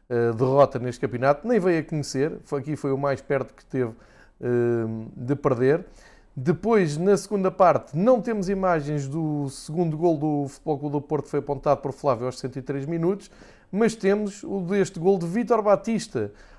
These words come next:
aos setenta e cinco minutos, reduziu. Portanto, a entrada para o último quarto de hora, o Benfica perdia por dois zero, aqui Vítor Batista faz um um dois. Agora vamos ver Jaime Graça,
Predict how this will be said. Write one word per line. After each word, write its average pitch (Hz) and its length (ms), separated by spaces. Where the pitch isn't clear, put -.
aos 160 220
setenta 226 400
e 196 60
cinco 202 280
minutos, 190 480
reduziu. 147 560
Portanto, 165 260
a 196 40
entrada 220 300
para 214 120
o 208 40
último 202 200
quarto 175 280
de - 60
hora, 180 280
o 147 80
Benfica 165 600
perdia 160 460
por 156 200
dois 139 200
zero, 175 220
aqui 165 180
Vítor 165 280
Batista 143 500
faz 131 500
um 170 200
um 175 80
dois. 185 380
Agora 175 360
vamos 175 300
ver 170 300
Jaime 156 400
Graça, 185 560